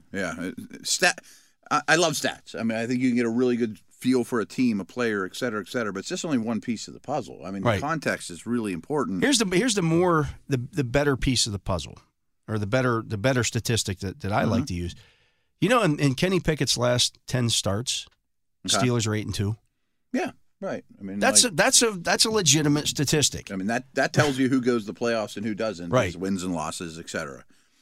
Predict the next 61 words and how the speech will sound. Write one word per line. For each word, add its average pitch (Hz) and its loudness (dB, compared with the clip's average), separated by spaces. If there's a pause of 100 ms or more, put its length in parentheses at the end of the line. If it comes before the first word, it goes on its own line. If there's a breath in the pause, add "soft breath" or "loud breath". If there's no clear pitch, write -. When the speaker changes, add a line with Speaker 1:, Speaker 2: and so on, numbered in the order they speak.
(120)
Speaker 1:
You 135 0
know, 131 4
like, 120 0 (1040)
the, 123 -2 (260 loud breath)
Minnesota's 147 4
the 123 -4
pass 101 -4
happiest 101 -4
team 90 -4
in 85 -6
the 80 -8
league, 71 -12
and 101 -6
Cousins 139 2
is 113 -2
a 113 -2
good 101 -4
player, 85 -6 (100)
and 104 -4
Justin 107 -4
Jefferson's 95 -6
a 82 -12
phenomenal 78 -6
player. 67 -12 (340)
They 180 -4
don't 175 -2
wanna 151 -6
be 101 -6
the 80 -10
pass 76 -12
happiest - -10
Speaker 2:
They're - 2
Speaker 1:
team 403 2
Speaker 2:
not 214 4
Speaker 1:
in 175 0
the 214 4
Speaker 2:
winning. 427 4
Speaker 1:
league. 107 2
Speaker 2:
Yeah. 214 4
Speaker 1:
Right. 123 2 (100)
Speaker 2:
Uh, 247 2
Speaker 1:
The 127 4
Speaker 2:
Kirk, - 6
Speaker 1:
Texans 147 0
Speaker 2:
nobody 269 6
Speaker 1:
don't 233 6
Speaker 2:
said 196 4
Kirk 247 4
Cousins 190 4
is 139 4
on 165 6
a 123 4
record-setting 175 4
pace 214 2
to 135 -4
throw, 156 0
throwing 165 2
the 127 2
football - -2
this 104 0
year. 123 0